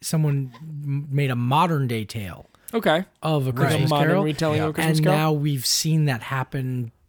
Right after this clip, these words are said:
Speaker 1: bef-,
Speaker 2: A bunch of
Speaker 1: afterwards.
Speaker 2: times.
Speaker 3: Yeah.
Speaker 2: That's fair.
Speaker 1: So,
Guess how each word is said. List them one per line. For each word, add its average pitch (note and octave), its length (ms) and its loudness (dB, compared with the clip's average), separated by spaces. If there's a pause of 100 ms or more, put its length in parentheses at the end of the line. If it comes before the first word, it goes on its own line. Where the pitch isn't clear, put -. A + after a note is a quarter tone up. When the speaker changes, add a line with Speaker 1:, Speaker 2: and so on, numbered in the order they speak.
(240)
Speaker 1:
bef-, B2+ 300 -6
Speaker 2:
A - 80 -6
bunch D3 320 2
of C#3+ 60 0
Speaker 1:
afterwards. A#2+ 60 -2 (420)
Speaker 2:
times. G#2+ 60 -12
Speaker 3:
Yeah. F#2 260 -6 (120)
Speaker 2:
That's F4+ 160 -6
fair. D#3 100 2
Speaker 1:
So, C#3+ 360 2